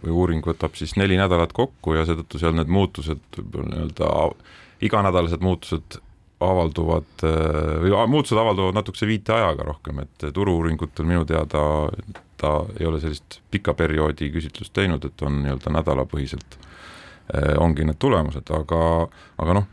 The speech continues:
kõikidel nendel, äh, uuringutel on väljakutse valimi koostamine ja selle, selle kaalumine ja, ja võimalikult, äh, adekvaatseks, äh, saamine ning küsimus on ka, kui palju kasutatakse veebikanalit, kui palju otse helistatakse, see kõik,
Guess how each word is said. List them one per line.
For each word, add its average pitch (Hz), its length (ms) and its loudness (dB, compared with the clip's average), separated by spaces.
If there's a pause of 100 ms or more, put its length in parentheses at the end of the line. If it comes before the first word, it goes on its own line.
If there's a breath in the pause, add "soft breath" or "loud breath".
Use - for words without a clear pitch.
(160)
kõikidel 92 480 2
nendel, 95 380 2 (100)
äh, 98 440 2 (360)
uuringutel 95 540 0
on 113 180 2
väljakutse 95 560 0
valimi 90 320 2
koostamine 78 600 0
ja 76 180 -4
selle, 78 380 -2 (460 loud breath)
selle 80 280 2
kaalumine 85 560 2 (140)
ja, 80 100 2 (160)
ja 80 160 2
võimalikult, 85 640 0
äh, 82 220 2
adekvaatseks, 82 840 -2
äh, 78 720 2
saamine 87 400 2
ning 76 240 -4
küsimus 76 400 -4
on 73 60 -8
ka, 73 100 -4
kui 69 140 -12
palju 73 180 -2
kasutatakse - 480 -6
veebikanalit, 87 1400 0
kui 80 80 -6
palju 78 380 2 (420)
otse 90 240 2
helistatakse, 82 480 -2
see 80 160 0
kõik, 85 180 -2